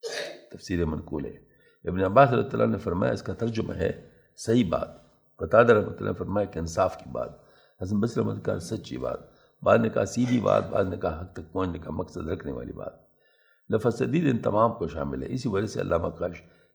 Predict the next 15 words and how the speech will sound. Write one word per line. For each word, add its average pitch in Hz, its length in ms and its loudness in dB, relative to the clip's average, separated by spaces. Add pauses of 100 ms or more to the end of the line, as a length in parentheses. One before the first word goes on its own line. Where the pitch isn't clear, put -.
(100)
کاش 120 280 -2
رحمۃ - 540 -2
اللہ - 140 0
علیہ 85 140 0
فرماتے 92 400 -4
ہیں - 60 -8
کہ - 60 -18
قول - 140 -4
سدید 101 400 -4
وہ 127 120 0
قول 95 240 -2
ہے - 60 0
جو 113 160 -6
سچا - 400 -4
ہو، - 320 -2